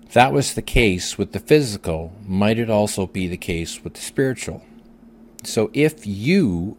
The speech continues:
are the dwelling place which Elohim is now dwelling in, should you not be building your dwelling place exactly like the pattern given on the mountain? This is what the Torah observance is all about,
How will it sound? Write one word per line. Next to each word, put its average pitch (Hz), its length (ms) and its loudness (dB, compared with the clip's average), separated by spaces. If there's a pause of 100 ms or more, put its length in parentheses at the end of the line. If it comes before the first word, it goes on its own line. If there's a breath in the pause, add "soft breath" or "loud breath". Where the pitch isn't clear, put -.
are 98 180 0
the 92 100 -4
dwelling 107 440 0
place 82 560 -8
which 98 380 -4
Elohim 107 680 2
is 90 220 -4
now 90 200 0
dwelling 92 520 0
in, 76 340 -8 (100)
should - 480 -2
you 139 160 2
not 120 480 -2
be 120 140 -4
building 87 760 -4
your 98 300 -2
dwelling 117 520 0
place 80 440 -4 (100)
exactly 98 760 -4
like 92 260 -2
the 92 80 -8
pattern 85 400 -8
given 82 240 -6
on 78 140 -6
the 82 80 -6
mountain? 92 340 -6 (720 loud breath)
This 165 140 6
is 160 220 -2
what 160 100 2
the 135 80 0
Torah 101 400 2
observance 95 580 0
is 95 240 -6
all 85 260 -4
about, 117 360 0